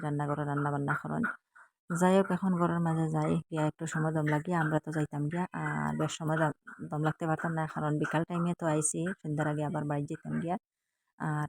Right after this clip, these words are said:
এখানে আইসন তা আমানন্দের জালও আইসন। তো তাই তাই তখন অন আর এই বাড়া বাড়ি তখন আমানন্দের বাড়ির লাগা বাড়ি অন বাড়া তখন। আর আমানন্দে ফোন করি আইসন আরে,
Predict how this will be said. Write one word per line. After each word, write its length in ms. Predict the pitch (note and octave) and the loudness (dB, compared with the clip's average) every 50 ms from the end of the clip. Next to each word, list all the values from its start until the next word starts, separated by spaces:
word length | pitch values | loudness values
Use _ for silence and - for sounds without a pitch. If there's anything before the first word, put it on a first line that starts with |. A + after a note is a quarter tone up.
| - | -4
এখানে 260 | - E3 D#3 F3 F3 F3 | -6 -4 -2 0 0 2
আইসন 260 | E3 E3 - - F3 F3 E3+ E3 E3 - - _ | 2 0 -2 -2 -2 -2 -2 -2 -4 -6 -10 _
তা 120 | - D#3+ D#3+ D#3 D#3 D3+ D3+ | -4 -2 0 0 0 0 -2
আমানন্দের 500 | D#3 D#3 D#3+ D#3+ D#3 D#3 D3+ D#3 E3+ E3+ | -2 -2 -2 0 0 0 0 0 0 2
জালও 280 | E3+ E3 D3 D3+ D#3 D#3+ | 2 4 4 4 4 4
আইসন। 360 | D3+ D3 D3 - - D#3 D#3 D#3+ E3 - - - _ _ _ _ _ _ _ _ _ | 2 2 0 -2 -2 -2 -2 -2 -4 -6 -12 -20 _ _ _ _ _ _ _ _ _
তো 60 | - G3 - | 0 4 6
তাই 100 | G#3 G3+ G3+ | 6 8 8
তাই 100 | A#3 A#3 A#3 - | 8 6 6 4
তখন 240 | G3 - - F#3 G3 A3+ | 2 2 4 4 4 6
অন 200 | - G3 F3+ F3 E3+ E3 E3 E3 E3 | 8 6 6 6 6 6 6 6 4
আর 80 | D#3+ D#3+ | 4 4
এই 120 | D#3+ D#3 D#3 D#3 D#3 | 2 2 0 4 4
বাড়া 160 | E3 E3+ F3 E3 | 6 6 6 6
বাড়ি 200 | D#3 D3 D3+ D3+ - | 6 4 2 0 -2
তখন 260 | D3+ D3+ - D#3 D#3+ F3+ - | -6 -6 -4 -4 -4 -2 -2
আমানন্দের 580 | - E3+ D#3+ D#3+ D#3 D3+ D#3 D3+ D3+ D3+ D#3 E3 E3 | -2 0 2 2 2 2 2 2 2 2 2 2 2
বাড়ির 280 | E3 D#3+ E3 E3 E3+ E3+ E3+ | 4 4 4 4 4 4 4
লাগা 160 | D#3 D3+ D3+ | 4 4 4
বাড়ি 200 | D3 D3+ D3 D#3+ F3 - | 4 4 4 2 2 0
অন 80 | E3 D#3 D3+ D3 | 0 0 2 2
বাড়া 160 | D3+ D3+ D3+ D3 - | 4 4 2 2 -2
তখন। 220 | D#3+ D#3 - F3+ G3 A#3+ - _ _ _ _ _ _ _ _ _ | -6 -6 -4 -4 -4 -4 -4 _ _ _ _ _ _ _ _ _
আর 360 | - F3 E3 D#3+ D#3+ D#3 D#3 D#3 - | -2 0 2 2 2 0 0 0 0
আমানন্দে 380 | D#3+ D#3+ D#3+ D#3+ D#3+ D#3+ E3+ F#3+ F#3+ | 0 2 2 2 2 2 2 4 4
ফোন 100 | F3 E3 D#3+ | 4 4 4
করি 120 | E3 E3+ F#3+ F#3 | 4 4 4 2
আইসন 240 | D#3+ D#3+ - D#3+ D#3+ | 2 0 0 0 0
আরে, 160 | D3+ D3 D#3 | 0 2 2